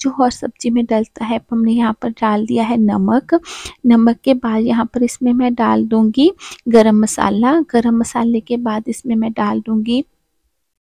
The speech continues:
हल्दी पाउडर, एक भी, हल्दी पाउडर कम ही डाला है, बिल्कुल हाफ स्पून ही डालना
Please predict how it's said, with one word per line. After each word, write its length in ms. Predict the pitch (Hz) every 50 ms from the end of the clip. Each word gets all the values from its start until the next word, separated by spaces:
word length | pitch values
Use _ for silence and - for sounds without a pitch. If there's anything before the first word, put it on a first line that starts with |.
| _ _ _ _ _ _ _ _ _ - - -
हल्दी 260 | 233 214 208 214 214
पाउडर, 500 | - - 214 220 233 226 247 262 285 - -
एक 160 | 247 247 240 - - - -
भी, 160 | - - - - - - - - - - - 262
हल्दी 240 | 262 254 233 247 -
पाउडर 360 | - - 262 254 247 269 262
कम 260 | - - 247 233 226
ही 100 | 233 247
डाला 300 | 254 247 226 214 - 214
है, 260 | 202 214 226 240 262
बिल्कुल 420 | 269 254 233 240 - - - 269 254
हाफ 280 | - 269 - 226 - -
स्पून 300 | - - _ - 247 262
ही 80 | 254
डालना 440 | 247 247 233 220 240 226 208 208